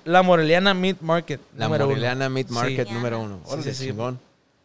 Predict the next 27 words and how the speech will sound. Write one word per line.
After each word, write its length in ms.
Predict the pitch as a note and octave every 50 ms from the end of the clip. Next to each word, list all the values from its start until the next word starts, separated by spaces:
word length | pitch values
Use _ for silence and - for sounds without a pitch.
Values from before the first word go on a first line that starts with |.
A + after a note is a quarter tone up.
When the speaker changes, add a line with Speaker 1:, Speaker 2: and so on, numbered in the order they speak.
| _ _
Speaker 1:
Y, 160 | - C3 B2+ B2+
este, 520 | B2 A2+ - - - C#3 C#3+ C#3 C3+ B2+
también 300 | - - A#2+ A#2+ B2+ C#3
le 60 | D3
ayudo 320 | D3 C#3+ C#3+ D3 E3 D#3+ C#3+
a 120 | - C3
mi 100 | C3+ C3
papá, 460 | B2+ A#2 A#2 - E3+ F#3 G#3 A3 G3+ - - - _ _
y 60 | - C3+
cuando, 300 | - C#3 D3 D3 C3+ -
cuando 260 | D3+ D#3 D#3+ D3 C3
puedo, 240 | - F3 G3 F#3+ E3
¿verdad? 220 | D3+ D#3 F3 F#3+
No 100 | F#3+ F#3+
siempre, 320 | D#3 D3 D#3+ D#3 C#3 C3+
cuando 240 | C3 C3 B2+ C3 B2
puedo. 380 | A#2+ - D3+ E3 F#3+ G3+ A3 G#3+ - - _ _ _ _ _ _ _ -
Y, 200 | C3 C3 C3+ C3+
este, 720 | C3 B2+ B2 - - - D3+ D3+ D3+ D3 C#3+ C3+ B2+ B2 C3+ - - _ _
pues, 100 | - C3
ahorita 320 | C3 B2 B2 B2+ - D#3 D#3 D#3+
más 160 | - D3 C#3+ C#3
que 160 | - D3+ C#3+
nada 300 | C#3+ D3 D#3+ E3 - C#3+
en 80 | C#3+
la 80 | C3+ C3
música. 400 | B2+ C3 C3+ C3+ D3 C#3 C#3 C3+